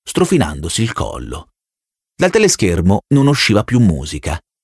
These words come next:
Al suo posto una smozzicata voce militaresca leggeva, con brutale voluttà, una descrizione degli armamenti della nuova fortezza galleggiante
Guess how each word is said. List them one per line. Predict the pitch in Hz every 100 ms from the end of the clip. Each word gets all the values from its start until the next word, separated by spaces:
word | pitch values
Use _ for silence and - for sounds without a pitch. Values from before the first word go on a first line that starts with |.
| _ -
Al | 202
suo | 226
posto | 143 104 - 101 107 -
una | 123 110
smozzicata | 98 127 135 - 127 147 107
voce | 131 127 107
militaresca | 95 95 110 123 127 -
leggeva, | 95 80 95 82 78 85 87 _ -
con | 95 87 80
brutale | 78 85 123 92
voluttà, | 82 92 - 123 110 - _ _ -
una | 175
descrizione | 139 170 - 165 165 - 202 143
degli | 117 107
armamenti | 107 110 127 165 165 131
della | 104 95
nuova | 98 143 120
fortezza | 95 110 - 170 - -
galleggiante | 110 117 104 92 82 92 82 82 73 95 107